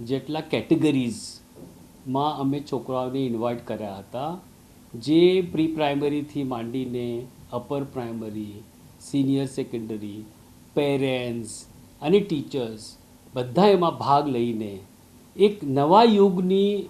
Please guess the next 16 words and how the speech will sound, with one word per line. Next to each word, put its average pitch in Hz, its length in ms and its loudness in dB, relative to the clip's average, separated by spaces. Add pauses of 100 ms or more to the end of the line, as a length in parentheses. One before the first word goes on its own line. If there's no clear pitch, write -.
(160)
એજ્યુકેશન 160 580 -2
સિસ્ટમ 147 600 -4
માટે, 110 480 -8 (220)
જેમ 135 140 -6
કે 135 160 -8
સ્ટાર્ટઅપ 135 540 -6
કરવાનું 110 440 -8
હોય, 98 160 -12 (640)
ફ્યુચરપ્રેન્યોર 143 880 0
હોય, 107 420 -6 (420)
ટેકનોલોજીનો 160 720 2
યુઝ 135 520 0
હોય 110 540 -6 (600)
અને, 165 800 0 (360)
અ, 127 240 -2
ડ્રામા 127 1040 2